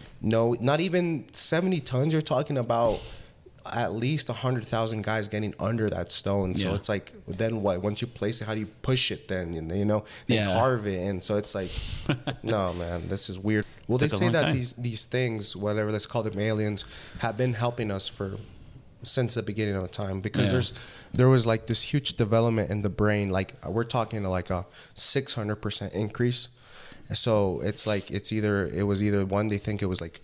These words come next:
Speaker 1: they discovered what is shrooms,
Speaker 2: Mm-hmm.
Speaker 1: you know, that grow naturally from the earth, weed and stuff like that. Or back then it's not as developed. Or they had contact with some sort of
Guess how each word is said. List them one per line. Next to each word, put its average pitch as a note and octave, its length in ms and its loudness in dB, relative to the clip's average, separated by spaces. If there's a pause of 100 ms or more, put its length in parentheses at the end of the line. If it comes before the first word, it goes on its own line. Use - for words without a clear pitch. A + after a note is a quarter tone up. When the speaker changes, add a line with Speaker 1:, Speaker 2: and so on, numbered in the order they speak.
(100)
Speaker 1:
they G2 160 0
discovered F#2 680 0
what F2 260 0
is E2+ 140 -2
shrooms, G2+ 640 0 (220)
Speaker 2:
Mm-hmm. A2 380 2 (100)
Speaker 1:
you G2+ 100 2
know, F2 220 0
that E2 240 -4
grow G2 160 2
naturally F#2 440 -2
from F2+ 220 -2
the F2+ 60 -2
earth, F#2+ 360 -2
weed F#2 380 0
and F#2 140 -2
stuff - 240 -4
like F#2 160 -6
that. F2 360 -2
Or F2 180 -2 (260)
back G2 260 0
then F2 220 -2
it's - 160 0
not F2+ 120 -6
as F2 140 -6
developed. F2 380 -4 (560)
Or G2+ 400 4 (340)
they G2 160 0 (160)
had F#2+ 200 -2
contact F#2 520 -2
with F2 140 -4
some F#2 180 -2
sort F2+ 260 -2
of D#2 240 -8